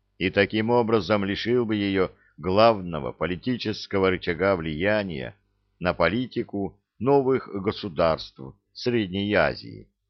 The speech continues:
И все же Азербайджан весьма уязвим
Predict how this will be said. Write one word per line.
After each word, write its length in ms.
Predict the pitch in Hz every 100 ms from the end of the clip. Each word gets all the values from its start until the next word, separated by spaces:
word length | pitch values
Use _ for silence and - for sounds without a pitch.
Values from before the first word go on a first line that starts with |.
| _ _ _ _ _ _ _ _ _ _ _ _ _ _
И 140 | 95 107
все 280 | - 180
же 180 | 147 151
Азербайджан 800 | 123 113 107 101 80 90 117 117
весьма 440 | 101 - 78 92 101
уязвим 600 | 87 76 62 92 87